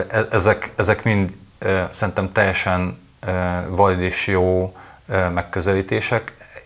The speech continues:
Igazából egyiket sem tudnám jól kiemelni, hogy, hogy mi az, amit, öm, én konkrétan javasolnék erre,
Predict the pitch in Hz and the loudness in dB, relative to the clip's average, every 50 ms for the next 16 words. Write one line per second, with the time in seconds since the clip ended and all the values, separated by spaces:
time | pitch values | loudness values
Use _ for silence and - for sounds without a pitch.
0 | - - - 117 110 123 113 113 120 113 120 123 123 110 101 - 107 - - - | -12 -6 -2 2 4 6 6 8 8 8 8 8 8 6 4 2 0 0 0 0
1 | - 104 98 98 98 98 98 98 98 95 - 110 104 95 98 98 98 98 104 104 | 2 2 4 4 4 4 2 2 0 -2 0 0 0 0 2 2 2 2 0 2
2 | 101 98 98 95 98 98 98 98 101 98 98 98 92 - - 107 98 95 92 92 | 2 4 4 4 4 4 2 2 4 6 6 4 4 2 0 0 2 2 4 4
3 | 92 92 95 101 113 120 127 135 123 98 95 95 92 92 - 98 95 92 - - | 4 4 4 4 2 2 0 0 0 0 0 -2 -2 -4 -2 -2 -4 -4 -6 -8
4 | - 98 98 98 95 90 85 95 90 92 92 90 92 - - - - - - - | -4 0 0 2 2 2 0 0 0 0 -2 -2 -6 -10 -20 -20 -20 -20 -20 -20
5 | - - - - _ - - 107 95 92 92 92 92 92 92 95 95 95 95 - | -20 -20 -20 -20 _ -4 0 2 4 4 4 4 4 4 2 0 -2 -4 -6 -12
6 | - - - _ _ _ _ _ _ _ - - - - - 98 92 87 - 110 | -20 -20 -20 _ _ _ _ _ _ _ -20 -20 -12 -6 -4 -4 0 2 2 2
7 | 98 - 110 - 110 101 101 98 92 92 - - 98 92 92 92 95 90 - - | 4 2 2 2 4 4 4 4 4 2 0 0 0 0 2 0 -2 -2 0 2
8 | 95 90 90 92 101 120 139 147 143 | 4 4 4 4 4 4 4 4 2